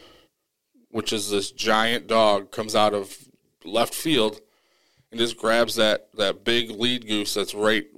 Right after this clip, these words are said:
like, chomping at your heels, grabs it by the neck. And the other two were like, "Shit!" and <laughs> stop.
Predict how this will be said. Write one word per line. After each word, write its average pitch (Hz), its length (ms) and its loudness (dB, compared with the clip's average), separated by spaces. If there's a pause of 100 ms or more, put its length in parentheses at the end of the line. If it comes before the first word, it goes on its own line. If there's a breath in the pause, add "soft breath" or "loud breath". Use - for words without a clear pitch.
(260)
like, 92 200 -6
chomping 110 380 -2
at 110 100 -2
your 98 140 -4
heels, 104 460 -2 (420 loud breath)
grabs 131 320 2
it 131 60 -6
by 127 100 4
the 110 140 -2
neck. 107 400 -4 (260)
And 104 100 -8
the 113 80 -2
other 117 160 2
two 117 180 -4
were 104 120 0
like, 95 320 0
"Shit!" - 500 0 (280)
and 120 280 2
<laughs> - 420 -8
stop. - 640 0